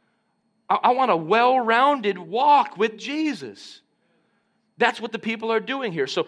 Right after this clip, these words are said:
on the second day, the heads of the fathers of the houses of the, all the people with the priests and the Levites, they came together to Ezra the scribe in order to study the words of the law.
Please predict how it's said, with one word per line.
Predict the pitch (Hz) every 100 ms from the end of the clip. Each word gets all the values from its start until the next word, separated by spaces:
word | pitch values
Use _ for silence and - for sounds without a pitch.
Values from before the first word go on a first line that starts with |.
| -
on | 185
the | 180
second | 247 247 220
day, | 254 220
the |
heads | 190 196
of | 185
the | 180
fathers | 196 208 180
of | 185
the |
houses | 180 220 196 175
of | 160
the, | 147
all | 185
the | 185
people | 214 233 185
with | 170
the | -
priests | 196 214 185
and |
the | 170 214
Levites, | 214 202 - -
they | 214
came | 214 226
together | 202 214 208
to | 190
Ezra | 226 214 202
the |
scribe | 196 226 226
in | 190
order | 196
to | 190
study | 180 190 196
the | 190
words | 190 180
of | 185
the |
law. | 226 196